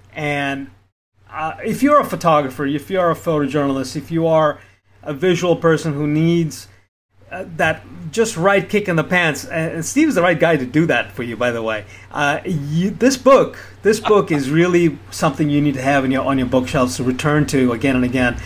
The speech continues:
to be able to see the pictures, which are gorgeous. We just talked about how special these photographs are, but do yourself a favor, and, and this is a mistake that I'd made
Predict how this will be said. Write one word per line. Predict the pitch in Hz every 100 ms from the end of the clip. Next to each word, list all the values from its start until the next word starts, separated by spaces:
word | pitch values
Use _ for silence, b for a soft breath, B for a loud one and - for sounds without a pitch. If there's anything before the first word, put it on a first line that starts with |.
| B -
to |
be | 247
able | 240
to | 175
see | - - 214 202 175 170
the | - - 139
pictures, | - - 233 - 156 123
which | 123
are | 135 131 -
gorgeous. | 165 170 135 -
We | 151
just | 170
talked | 170 160 143
about | 139 131 B B B
how | - 147 139 131 B B
special | - 196 170 175
these | 147 139
photographs | 160 151 139 127
are, | 151 170 151 131 B B B -
but | 175 165 - - - - -
do | 262 294
yourself | 214 180 208 165
a | 160
favor, | - 156 139
and, |
and | 147 165 156
this | 170
is | 202
a | 165
mistake | 151 - 160 147
that | 147
I'd | 139 165 147
made | 147 135 127